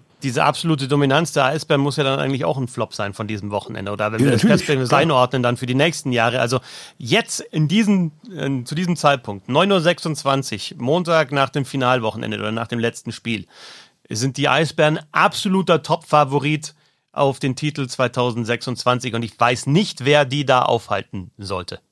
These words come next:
Speaker 2: Ja, also gut, eigentlich gäbe es natürlich schon zwei natürliche <laughs> Sparringspartner. Sagen wir mal, der eine kommt aus Mannheim, der andere aus München und eventuell kommt dann noch einer aus Köln. Wer weiß, was mit Ingolstadt und Wolfsburg passiert. Aber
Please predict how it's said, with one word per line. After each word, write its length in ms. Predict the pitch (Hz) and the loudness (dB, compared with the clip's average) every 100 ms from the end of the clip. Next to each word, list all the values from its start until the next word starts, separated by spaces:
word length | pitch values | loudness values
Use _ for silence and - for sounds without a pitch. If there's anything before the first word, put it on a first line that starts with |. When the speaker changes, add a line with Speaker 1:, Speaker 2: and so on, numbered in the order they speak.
| _ _ _ - | _ _ _ -4
Speaker 2:
Ja, 40 | 131 | 0
also 140 | 131 | 2
gut, 80 | - | 2
eigentlich 320 | 175 156 139 | 2 2 0
gäbe 120 | 156 | -2
es 60 | 156 | 0
natürlich 340 | 143 160 127 | 0 2 2
schon 240 | - 202 101 | 4 2 2
zwei 260 | - 101 | 2 2
natürliche 880 | 107 104 - 226 226 90 - 95 85 80 107 - | 4 0 0 2 2 2 0 0 0 0 0 -2
<laughs> 260 | - - 85 | -4 -2 -2
Sparringspartner. 920 | - 104 90 90 - 92 90 143 185 | 0 0 2 0 0 -2 0 2 0
Sagen 300 | 143 123 113 | 0 -2 2
wir 100 | 98 | 2
mal, 380 | 101 98 98 98 | 2 2 0 0
der 160 | 78 | 0
eine 160 | 80 107 | 0 0
kommt 160 | 110 87 | 0 -2
aus 100 | 95 | 0
Mannheim, 360 | 110 180 165 | 2 4 2
der 100 | 95 | 2
andere 180 | 107 98 | 2 2
aus 160 | 82 95 | 0 2
München 420 | 123 196 214 - - - - | 0 2 0 -2 -6 -10 -2
und 180 | 101 92 | 0 2
eventuell 800 | 92 120 160 127 98 104 110 104 | 4 4 4 4 4 4 4 2
kommt 220 | 107 95 | 0 2
dann 80 | 95 | 0
noch 100 | - | 2
einer 200 | 95 76 | 2 2
aus 160 | - | 0
Köln. 320 | - 202 220 - - - - | 2 2 2 -4 -20 -20 -4
Wer 160 | 95 | 2
weiß, 160 | 104 107 | 2 2
was 100 | 95 | 0
mit 100 | 101 | 2
Ingolstadt 480 | 120 104 95 98 - | 2 2 2 -2 -2
und 220 | 85 - | -4 2
Wolfsburg 380 | 156 190 180 180 | 2 4 2 2
passiert. 400 | 175 190 185 - - - - - - - - | 0 2 2 0 -12 -14 -14 -16 -18 -20 -6
Aber 400 | 98 95 82 | 0 2 2